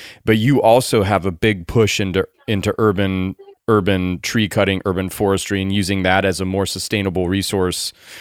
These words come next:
for wood in your work. So you're like, you're really starting to swing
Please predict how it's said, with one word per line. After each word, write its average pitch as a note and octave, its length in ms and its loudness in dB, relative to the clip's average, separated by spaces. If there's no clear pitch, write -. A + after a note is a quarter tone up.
for G2+ 240 2
wood G2 240 2
in F#2+ 100 0
your F2+ 160 0
work. G#2 300 2
So - 140 0
you're A2+ 240 4
like, C#3 260 2
you're C3 300 0
really A2 640 2
starting G#2 400 2
to F#2 80 0
swing G#2+ 640 0